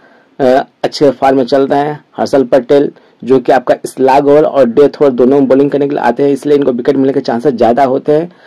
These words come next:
ब-, बशर्ते इनकी कुटाई भी कुछ ज़्यादा होती है। ठीक है,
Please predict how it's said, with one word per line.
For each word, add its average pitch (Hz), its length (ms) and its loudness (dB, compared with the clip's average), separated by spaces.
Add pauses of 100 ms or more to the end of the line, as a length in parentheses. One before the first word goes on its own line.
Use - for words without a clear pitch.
(360)
ब-, 123 360 0
बशर्ते 147 400 0
इनकी 175 160 4
कुटाई 160 420 2
भी 165 100 4
कुछ 170 220 0
ज़्यादा 120 340 2
होती 95 380 -2
है। 82 180 -6 (300)
ठीक 185 140 2
है, 87 180 0